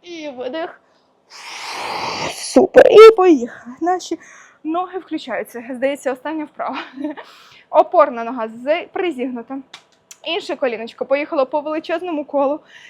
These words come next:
Сідаємо максимально вниз, тримати баланс, коліно в діагональ і повернулись. І вверх, і вниз, оп, і повернулись. Кому легко, кому важко, вибачте, притримуємося за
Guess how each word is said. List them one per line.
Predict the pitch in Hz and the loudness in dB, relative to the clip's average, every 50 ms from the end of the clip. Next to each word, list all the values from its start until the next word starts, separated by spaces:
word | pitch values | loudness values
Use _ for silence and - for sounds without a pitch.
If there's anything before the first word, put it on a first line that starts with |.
| - _ | -20 _
Сідаємо | - - 311 302 311 320 320 311 311 | -10 -8 0 2 4 4 4 0 0
максимально | 311 302 302 - - 311 311 311 311 311 311 294 | -2 -2 -4 -6 -12 -10 -8 -6 -6 -6 -6 -8
вниз, | 285 277 277 294 294 | -8 -8 -8 -10 -10
тримати | _ _ 285 269 262 277 294 311 330 330 320 | _ _ -10 -8 -6 -6 -6 -8 -8 -8 -10
баланс, | 269 247 269 277 277 285 285 294 320 330 330 _ | -6 -6 -4 -4 -2 -4 -4 -4 -6 -10 -14 _
коліно | _ 285 277 285 285 277 277 | _ -6 -6 -6 -6 -8 -8
в | 262 254 | -10 -10
діагональ | 226 277 269 269 277 269 277 277 269 302 320 320 311 _ | -8 -6 -6 -6 -6 -10 -12 -12 -12 -12 -14 -16 -16 _
і | 285 262 | -18 -16
повернулись. | - 254 220 208 220 214 208 208 208 202 196 - - - _ - - - - - _ | -14 -16 -16 -16 -18 -20 -20 -20 -20 -20 -20 -20 -20 -20 _ -20 -20 -20 -20 -20 _
І | - - 359 349 349 | -14 -10 -6 -4 -2
вверх, | 339 330 311 302 320 349 349 349 370 359 339 320 277 226 220 220 247 - - - - _ _ - - _ _ _ _ | -2 -2 -2 -2 2 2 4 4 4 2 0 -2 -2 -4 -6 -8 -10 -16 -20 -20 -20 _ _ -20 -20 _ _ _ _
і | - 311 311 302 | -8 -6 -4 -4
вниз, | 294 294 294 294 302 311 302 - - _ _ | -4 -4 -4 -4 -6 -6 -6 -12 -20 _ _
оп, | 285 277 302 311 311 - _ _ _ _ _ | -6 -4 -4 -4 -6 -8 _ _ _ _ _
і | 277 277 | -12 -12
повернулись. | - 254 247 254 254 262 220 208 208 214 214 - _ _ _ _ _ - - - _ | -10 -12 -14 -14 -14 -18 -18 -20 -20 -20 -20 -20 _ _ _ _ _ -20 -20 -20 _
Кому | _ - 302 311 320 330 349 359 359 349 | _ 0 2 2 2 0 0 0 0 0
легко, | 339 349 330 302 294 302 311 339 370 - - - - 247 | -2 -2 -2 0 0 0 0 0 -2 -4 -4 -6 -6 -4
кому | 247 - 320 302 311 294 | -4 -4 -4 -2 -2 2
важко, | 269 254 240 - - - - | 2 2 0 0 -4 -10 -10
вибачте, | 233 226 220 233 - - 277 | -8 -8 -8 -10 -6 -6 -6
притримуємося | - - 330 320 330 - 330 339 320 294 269 254 240 240 240 233 233 - - 220 - - - - - - - - - - | -6 -2 -2 -2 -2 -2 -2 -4 -4 -2 -4 -4 -4 -4 -6 -8 -8 -10 -12 -14 -14 -14 -20 -20 -20 -20 -20 -20 -16 -14
за | 240 220 208 220 240 247 269 302 | -14 -12 -8 -6 -4 -4 -4 -4